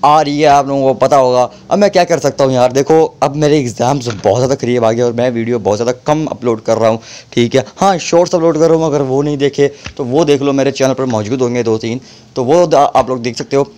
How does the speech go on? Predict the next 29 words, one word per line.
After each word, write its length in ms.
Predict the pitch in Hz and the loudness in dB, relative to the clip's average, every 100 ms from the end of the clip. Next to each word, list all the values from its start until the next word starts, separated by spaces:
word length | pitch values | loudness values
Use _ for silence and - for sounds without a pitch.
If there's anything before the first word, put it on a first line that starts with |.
| - - - | -20 -12 -6
ठीक 180 | 127 | 0
है। 140 | 131 127 - - | 2 0 -2 -4
तो 80 | 139 | -2
अगर 260 | 131 143 | 0 2
आप 120 | 139 | 2
लोगों 100 | 139 | 0
को 120 | 131 135 | -4 -4
वीडियो 260 | 127 131 | -4 -2
अच्छी 180 | 127 131 | -2 -2
लगी 180 | 123 120 | -4 -2
हो 100 | 127 | 0
यार, 160 | 120 | 0
तो 120 | 120 110 | 0 0
like 200 | 107 117 | -2 -2
करना, 220 | 117 113 | -2 -2
channel 280 | 113 117 120 | -2 -4 -2
पे 140 | 123 | -4
नए 140 | 113 113 | -4 -4
हो 180 | 117 113 | -4 -6
तो 120 | 120 | -8
subscribe 540 | - 120 - 120 123 143 | -10 -12 -6 -4 -2 -2
करना। 240 | 131 143 | 0 0
इसी 180 | 143 143 | -2 -4
तरह 200 | 147 147 | -2 -2
की 120 | 139 | -2
new 180 | 131 131 | -4 -2
videos 340 | 123 123 123 | -4 -4 0
आती 200 | 123 123 | 0 0
रहेंगी। 340 | 131 127 127 | -2 -2 -2